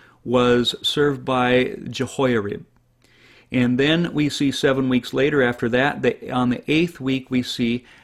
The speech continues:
the course of Abijah was then to rule. John the Baptist's father, Zechariah, a high priest, was serving in the course of Abijah. In other words, the eighth course, or eight weeks after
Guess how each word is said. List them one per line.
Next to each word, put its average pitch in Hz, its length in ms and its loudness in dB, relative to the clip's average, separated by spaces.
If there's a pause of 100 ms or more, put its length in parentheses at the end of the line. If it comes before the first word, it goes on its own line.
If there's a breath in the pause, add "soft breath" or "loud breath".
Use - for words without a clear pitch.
(120 loud breath)
the 123 400 2
course 117 340 -2
of 117 160 -4 (160)
Abijah 123 580 -4 (300 soft breath)
was 113 260 -4
then 107 200 -2
to 113 120 -8
rule. 107 340 -4 (280 loud breath)
John 113 340 -2
the 175 60 0
Baptist's 151 500 0
father, 107 440 0
Zechariah, 113 1000 0
a 104 40 -6
high 117 280 0
priest, 127 560 0 (300 loud breath)
was 117 180 -2
serving 117 600 2 (260 soft breath)
in 127 160 4
the 127 60 0
course 110 380 -2
of 113 140 -4 (100)
Abijah. 117 540 -4
In 104 140 -6
other 104 160 -4
words, 113 280 -2
the 117 260 0 (100)
eighth 127 460 0 (320)
course, 110 480 -2
or 113 300 -2
eight 139 260 0
weeks 123 380 0 (320 soft breath)
after 113 580 -4